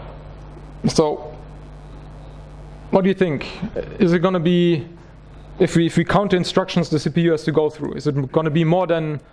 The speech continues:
a hundred instructions? Who thinks it's more than a hundred instructions? Okay. More than a million? Okay, let's see.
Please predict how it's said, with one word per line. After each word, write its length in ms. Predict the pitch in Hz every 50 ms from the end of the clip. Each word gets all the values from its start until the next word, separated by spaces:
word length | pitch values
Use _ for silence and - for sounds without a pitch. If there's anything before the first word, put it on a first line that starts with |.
| - - _ _ -
a 80 | 143
hundred 300 | 139 165 160 151 151 -
instructions? 500 | 139 - - 139 135 - - 170 - -
Who 140 | - 156 147
thinks 180 | - 165 151 139
it's 140 | 139 123
more 160 | 147 143 147 139
than 160 | 139 139 135
a 60 | 123
hundred 260 | 127 131 123 123 -
instructions? 600 | 135 135 - - - - - - 175 - - - - - - - - - - - - - - - - - - - - - - - - - - - - - - - - - - - - - - - - - - - - - - - - - - - - - - -
Okay. 440 | - 139 - 151 160 190 202 190 185 - - - - - - - - - - - - - - - - - - - - - - - - - - - - - - - - - - - - - - - -
More 200 | 143 127 143 156
than 140 | 156 156
a 40 | 156
million? 500 | 151 175 208 233 226 240 247 262 240 226 - - - - - - - - - - - - - - - - - - - - - 147 147 143 127 - - - - - - - - - - - - - - - - - - - - - - - - - - - - - - - - - - - - - - - -
Okay, 220 | 156 - - - - - - - -
let's 180 | 156 - -
see. 160 | - - 233